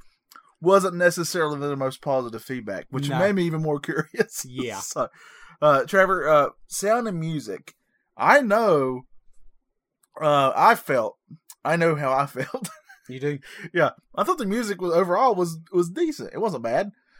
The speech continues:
Speaker 1: Uh, that
Speaker 2: Yeah.
Speaker 1: one, a couple levels had pretty, actually, I would say, uh, above average music in it.
Speaker 2: Mm-hmm.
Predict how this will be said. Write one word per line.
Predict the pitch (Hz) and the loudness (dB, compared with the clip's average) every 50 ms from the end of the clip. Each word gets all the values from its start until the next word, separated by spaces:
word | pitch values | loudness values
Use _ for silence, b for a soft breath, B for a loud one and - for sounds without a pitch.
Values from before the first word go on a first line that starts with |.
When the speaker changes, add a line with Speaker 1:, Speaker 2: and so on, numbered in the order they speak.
| b b b | b b b
Speaker 1:
Uh, | - 151 156 | 2 2 4
that | 156 156 147 | 4 2 2
Speaker 2:
Yeah. | 151 175 220 | 2 0 0
Speaker 1:
one, | 226 160 | 0 -2
a | 147 151 | -4 -2
couple | 165 180 214 254 240 220 | 0 0 2 0 -2 -4
levels | 202 175 151 147 | -4 -4 -2 -2
had | 151 147 139 - | -2 -4 -4 -8
pretty, | 180 208 208 214 175 156 _ - 92 | -10 -8 -8 -8 -12 -14 _ -6 -4
actually, | 135 165 160 - 180 151 139 | -2 -2 -2 -4 -6 -4 -2
I | 123 147 | -2 -2
would | 147 147 - | -2 -4 -4
say, | - 160 156 156 156 156 151 | -4 -2 -2 0 -2 0 0
uh, | 151 151 147 120 - - 151 147 - _ - | 2 2 2 0 -2 -6 -14 -18 -14 _ -4
above | 147 135 135 147 165 170 147 | -4 -2 0 0 0 0 0
average | 156 143 165 165 165 170 160 156 147 160 | 0 -2 -2 -4 -4 -6 -8 -8 -8 -8
music | 175 220 226 165 107 90 - | -8 -8 -10 -12 -12 -12 -12
in | 107 131 131 | -10 -10 -8
it. | |
Speaker 2:
Mm-hmm. | 139 147 143 | -8 -10 -10